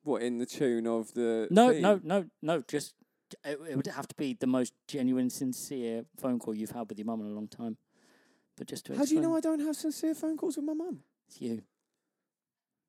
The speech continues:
Speaker 1: No,
Speaker 2: It's
Speaker 1: I
Speaker 2: you.
Speaker 1: treat you differently.
Speaker 2: It's
Speaker 1: Like
Speaker 2: you. I've seen how you treat other people.
Speaker 1: Yeah, but that's my mum. I love my mum. I'm gonna talk to her with respect and dignity.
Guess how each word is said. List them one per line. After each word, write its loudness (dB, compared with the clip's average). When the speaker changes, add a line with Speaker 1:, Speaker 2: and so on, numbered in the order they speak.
Speaker 1:
No, 6
Speaker 2:
It's 4
Speaker 1:
I 4
Speaker 2:
you. 4
Speaker 1:
treat 4
you 6
differently. 4
Speaker 2:
It's -6
Speaker 1:
Like 6
Speaker 2:
you. -8
I've -4
seen -2
how 0
you 2
treat -4
other -4
people. -2
Speaker 1:
Yeah, -4
but 2
that's 0
my 4
mum. 0
I 4
love 4
my -4
mum. -10
I'm 2
gonna 6
talk 4
to 4
her 6
with 2
respect 0
and -2
dignity. -4